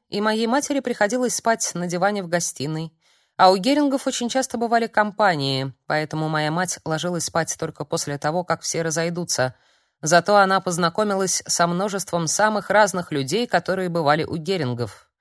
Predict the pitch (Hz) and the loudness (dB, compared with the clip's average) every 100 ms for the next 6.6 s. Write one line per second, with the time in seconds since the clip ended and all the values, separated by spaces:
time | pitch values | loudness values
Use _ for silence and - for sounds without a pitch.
0 | _ _ _ - 180 294 320 277 277 254 | _ _ _ -2 0 4 6 6 4 4
1 | 220 202 214 185 - 170 165 175 - 175 | 2 0 0 -2 -2 -2 -2 -2 -4 -4
2 | 175 170 _ _ _ _ _ _ _ _ | -4 -6 _ _ _ _ _ _ _ _
3 | _ _ - 196 180 240 - 208 180 - | _ _ -8 -4 -2 -2 0 0 2 0
4 | 214 190 190 247 - 214 185 156 - 175 | 0 2 2 -2 -2 -2 0 -2 -2 0
5 | 208 185 185 175 170 160 180 170 170 170 | 0 -2 -4 -4 -2 -2 -2 -4 -4 -4
6 | 151 143 165 - 143 135 | -4 -2 -4 -2 -4 -4